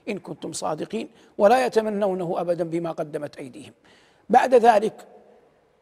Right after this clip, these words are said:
أخبر الله جل وعلا أن عدم تمنيكم للموت لا يعني أنكم ستنجون منه، فقال ربنا تبارك وتعالى:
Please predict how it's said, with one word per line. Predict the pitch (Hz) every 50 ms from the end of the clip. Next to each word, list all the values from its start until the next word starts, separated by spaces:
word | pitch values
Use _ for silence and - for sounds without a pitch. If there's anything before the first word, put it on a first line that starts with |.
| _ _ _ _ _ _ _ _ _ _ -
أخبر | 233 - 220 262 254 262
الله | 254 254 262 254 220 240
جل | 233 214 247 233 233
وعلا | 233 233 233 185 220 214 - -
أن | 233 240 240
عدم | 240 208 254 285 233 254 233 226
تمنيكم | 208 - 202 208 208 208 202 196 202 180 - - 175 165
للموت | 170 170 156 151 151 151 143 - - - - - _ _ _ _ _ _ _ _ -
لا | - 190 254 311
يعني | 311 302 - - 247 247 233 240 -
أنكم | 226 214 202 208 175 - 208 190 196 - - _ _ _ _ _ _ _ _ _
ستنجون | - 208 202 208 214 208 170 185 208 190 185 175
منه، | 165 139 - - - _ _ _ _ _ _ _ _ _ _ _ _ _
فقال | - - - - 220 226 226 220 - - -
ربنا | 220 214 190 208 220 214
تبارك | 185 - 208 208 202 196 180 -
وتعالى: | 196 196 185 - - - 185 190 190 202 -